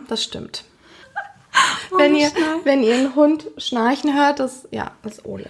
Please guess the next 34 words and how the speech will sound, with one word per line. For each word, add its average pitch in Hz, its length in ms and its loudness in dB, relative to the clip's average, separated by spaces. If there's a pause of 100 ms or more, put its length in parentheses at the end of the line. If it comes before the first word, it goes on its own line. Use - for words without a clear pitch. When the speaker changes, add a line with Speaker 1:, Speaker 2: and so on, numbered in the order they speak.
(100)
Speaker 1:
der 233 100 -8
liegt 220 220 -14
hier 208 120 -12
neben 196 200 -6
uns 202 180 -12
im 202 100 -10
Körbchen. 208 460 -10 (240)
Was 226 220 2
sind 302 200 0
deine 233 220 4
Erfahrungen 220 960 2 (640)
zum 208 260 -6
Präsenzstudium 285 880 2
oder 226 200 2
auch - 80 -4
zum 196 180 -4
Fernstudium? - 540 -10 (800)
Speaker 2:
Also, 208 460 2
um 208 240 0
ein 202 80 -2
bisschen 214 260 0
zurückzugehen, 262 640 -2
ich 220 200 -2
hab - 180 -4
ja 190 140 0
im 190 420 -2
Bachelor 190 640 0
Psychologie 185 600 -4
studiert 294 720 0
und 214 220 2
das 208 300 0
an 196 160 2
der 202 140 2
Präsenzuni. 254 1400 0